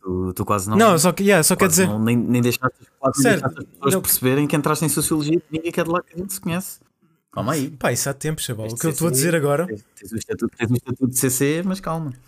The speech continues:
Speaker 2: O que eu vou dizer agora foi o que um, um, um gajo que eu conhecemos chamado Valério, que é uma personagem do caralho, diz em relação à sociologia, que é: "Sociologia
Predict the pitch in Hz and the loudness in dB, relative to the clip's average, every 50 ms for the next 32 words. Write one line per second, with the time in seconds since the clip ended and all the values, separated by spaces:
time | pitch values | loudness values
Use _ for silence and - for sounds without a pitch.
0 | _ - 127 - 135 123 143 131 117 127 127 127 120 123 127 131 131 127 - - | _ -14 -10 -8 -6 -4 -4 -4 -2 -2 -2 -2 -2 -2 -2 -2 -2 -4 -8 -8
1 | 127 120 120 110 - - 127 123 123 117 113 110 107 _ _ _ _ _ _ _ | -6 -6 -6 -8 -10 -12 -10 -8 -8 -8 -10 -12 -14 _ _ _ _ _ _ _
2 | _ _ _ _ _ _ _ _ - 123 123 120 120 117 113 113 120 123 - _ | _ _ _ _ _ _ _ _ -8 -6 -4 -4 -2 -4 -6 -8 -10 -14 -18 _
3 | _ - 135 127 120 127 120 117 - - - - _ _ - _ _ - 131 123 | _ -8 -6 -4 -2 -2 -2 -4 -6 -10 -16 -18 _ _ -20 _ _ -12 -10 -8
4 | 123 - 988 988 988 988 988 - 120 120 - - 120 113 110 - - 120 120 120 | -6 -6 -4 -4 -4 -4 -4 -6 -8 -8 -8 -8 -8 -8 -8 -8 -8 -6 -6 -6
5 | 120 110 113 120 113 113 110 113 120 123 _ _ _ _ _ _ _ _ _ _ | -6 -6 -8 -10 -8 -10 -12 -12 -14 -18 _ _ _ _ _ _ _ _ _ _
6 | _ _ _ - 120 120 - - - 120 120 117 120 113 - - 127 120 120 113 | _ _ _ -14 -12 -12 -10 -8 -8 -6 -6 -6 -6 -8 -8 -6 -6 -4 -4 -2
7 | 110 127 143 143 131 131 139 131 127 131 127 - 135 123 - - 127 127 117 113 | 0 0 2 2 2 2 0 0 0 0 0 0 0 0 0 0 0 0 0 0
8 | 117 110 110 - - - - - - - - - - - - - - - 117 113 | 0 -2 -2 -4 -8 -14 -16 -16 -16 -16 -16 -18 -18 -18 -18 -6 0 2 2 2
9 | 104 - - - - - - - - - - - - 123 - - 139 135 135 123 | 2 -2 -6 -12 -20 -20 -20 -20 -20 -16 -8 -2 0 2 2 4 4 4 4 4
10 | 117 117 123 131 143 143 143 151 | 4 4 4 4 6 4 4 2